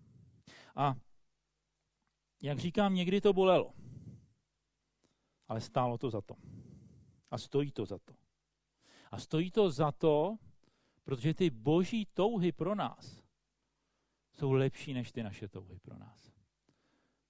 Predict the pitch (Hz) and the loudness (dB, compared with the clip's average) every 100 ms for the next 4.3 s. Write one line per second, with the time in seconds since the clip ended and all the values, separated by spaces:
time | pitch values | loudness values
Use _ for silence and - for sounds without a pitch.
0 | _ - 135 156 147 139 139 135 147 135 | _ -2 0 0 0 -2 0 -2 0 -2
1 | 127 131 127 147 127 123 135 131 120 127 | -2 -4 -4 -4 -4 -2 -2 -4 -4 -4
2 | 139 127 120 120 123 113 117 110 - 110 | -4 -4 -4 -4 -6 -6 -6 -6 -6 -8
3 | - 117 - 113 113 120 120 120 110 104 | -6 -8 -6 -8 -6 -6 -4 -6 -6 -6
4 | 98 95 - | -10 -12 -16